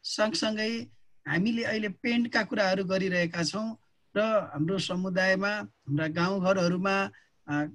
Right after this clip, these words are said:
खेलौना जुन प्रयोग गर्छन् बालबालिकाहरूले,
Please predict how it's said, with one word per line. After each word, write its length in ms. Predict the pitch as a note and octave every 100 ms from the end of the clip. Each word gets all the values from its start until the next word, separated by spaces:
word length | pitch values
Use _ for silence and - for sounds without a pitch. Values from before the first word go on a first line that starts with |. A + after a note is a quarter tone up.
| - -
खेलौना 680 | - G3 G3+ G#3 G#3 G3 F#3+ _ _ -
जुन 200 | D#3+ F3
प्रयोग 280 | D#3 G3 G#3
गर्छन् 500 | F#3+ F3 F#3+ F#3 E3+
बालबालिकाहरूले, 1000 | F3 F#3+ F#3 F3+ E3+ F3+ D3+ D#3 F3 G3+